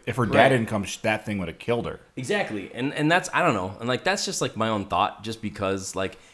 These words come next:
Speaker 2: because it stopped at the clearing, because it didn't chase her anymore, because once her dad was there and she was safe,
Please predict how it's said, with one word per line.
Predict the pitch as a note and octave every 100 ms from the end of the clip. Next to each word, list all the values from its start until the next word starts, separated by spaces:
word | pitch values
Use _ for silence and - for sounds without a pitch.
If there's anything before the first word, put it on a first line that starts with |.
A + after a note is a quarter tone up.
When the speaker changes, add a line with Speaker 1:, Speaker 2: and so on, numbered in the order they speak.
| _
Speaker 2:
because | C3 E3 E3
it | C#3
stopped | - - G#2 G#2
at | G2+
the | A2
clearing, | - A2+ A2+ A2+ A2
because | G#2 A2
it | G2+ -
didn't | G2 G#2 G#2
chase | A#2 A2
her | A#2
anymore, | A2+ A2+ A2+ A2+
because | A2 G#2+ G2
once | G2 G#2+
her | -
dad | G2+ F#2+ F#2 F#2+
was | G2
there | F#2 F2+ G2
and | G2+ F#2+
she | -
was | G2+ F2+ -
safe, | F#2+ G#2 -